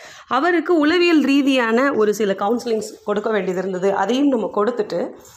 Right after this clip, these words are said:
so, அவருக்கு வந்து மலர் மருந்துகளை மட்டுமே நிறைய support பண்ணி, வி-, வாலி-, வாழ்வியல் முறைகள்ல, அஹ், சில விஷயங்களை மாற்றி கொடுத்தோம். இப்போ முற்றிலுமா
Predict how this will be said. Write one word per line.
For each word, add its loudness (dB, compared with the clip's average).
so, 0
அவருக்கு 2
வந்து 2
மலர் 2
மருந்துகளை 0
மட்டுமே 0
நிறைய 0
support -2
பண்ணி, -2
வி-, -4
வாலி-, 2
வாழ்வியல் 0
முறைகள்ல, 2
அஹ், 2
சில 0
விஷயங்களை 2
மாற்றி 2
கொடுத்தோம். -6
இப்போ -2
முற்றிலுமா 0